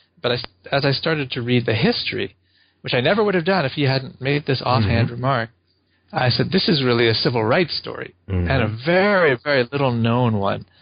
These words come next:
Speaker 1: And we'll get into more of the details of what happened, but
Speaker 2: Mm-hmm.
Speaker 1: I just,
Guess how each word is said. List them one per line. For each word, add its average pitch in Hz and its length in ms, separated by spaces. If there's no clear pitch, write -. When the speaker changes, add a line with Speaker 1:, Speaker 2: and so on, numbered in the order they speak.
Speaker 1:
And 139 120
we'll 147 100
get 151 100
into 139 180
more 127 140
of 107 60
the 104 60
details 117 380
of 107 60
what 107 120
happened, 120 420
but 101 140
Speaker 2:
Mm-hmm. 101 180
Speaker 1:
I 151 120
just, - 280